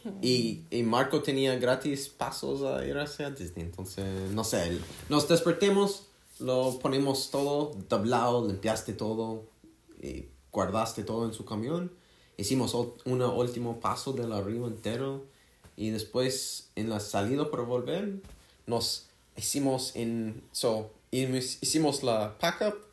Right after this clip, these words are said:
Speaker 2: hicimos, um, la río,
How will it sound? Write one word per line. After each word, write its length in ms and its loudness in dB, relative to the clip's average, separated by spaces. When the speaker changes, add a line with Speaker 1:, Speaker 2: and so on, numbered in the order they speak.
Speaker 2:
hicimos, 680 -2
um, 760 0
la 180 -2
río, 440 0